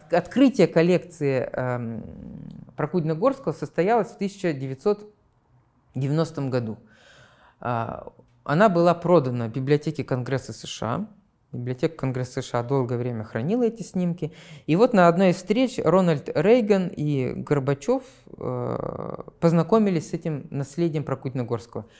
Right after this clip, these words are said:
Рейган передал Горбачеву фотографию. Фотография — это три златоустовца, э, члены семьи Колгановых.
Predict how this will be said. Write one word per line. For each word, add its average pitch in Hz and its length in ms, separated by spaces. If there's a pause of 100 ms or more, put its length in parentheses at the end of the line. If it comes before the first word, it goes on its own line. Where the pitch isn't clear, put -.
(140)
Рейган 196 500
передал 165 540
Горбачеву 180 880 (220)
фотографию. 156 800 (260)
Фотография — 185 880
это - 320
три 202 580 (140)
златоустовца, 147 1000 (360)
э, 117 340
члены 196 300
семьи 165 400
Колгановых. 147 760